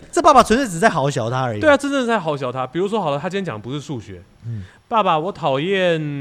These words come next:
Speaker 2: 音乐课。”
Speaker 1: 嗯。
Speaker 2: 那难道他爸就说：“你既然这么讨厌音乐课，我就送你去学音乐吗？”
Speaker 1: 我要克服，你要克服。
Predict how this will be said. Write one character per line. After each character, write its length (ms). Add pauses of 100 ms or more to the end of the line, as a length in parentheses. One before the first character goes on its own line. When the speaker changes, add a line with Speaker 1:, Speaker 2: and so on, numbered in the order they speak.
(300)
Speaker 2:
音 160
乐 160
课。” 260 (680)
Speaker 1:
嗯。 300
Speaker 2:
那 80
难 140
道 100
他 80
爸 160
就 100
说 260
：“你 100
既 100
然 120
这 120
么 80
讨 180
厌 80
音 80
乐 80
课， 160 (120)
我 120
就 120
送 200
你 60
去 140
学 180
音 220
乐 160
吗？” 100
Speaker 1:
我 60
要 80
克 240
服， 200
你 80
要 60
克 240
服。 260